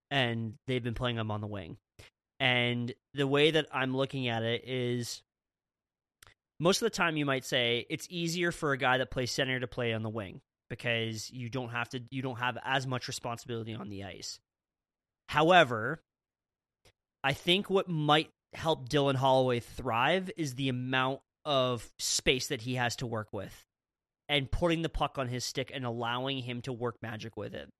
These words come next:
Because I think the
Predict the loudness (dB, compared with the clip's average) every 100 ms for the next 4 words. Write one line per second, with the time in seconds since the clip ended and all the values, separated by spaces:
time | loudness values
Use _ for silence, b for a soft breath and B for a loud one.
0 | _ B -20 _ _ _ -6 4 8 8
1 | 6 4 -2 -8 -4 -4 -4 0 2 0
2 | -6 -16 _ _ _ -12 -6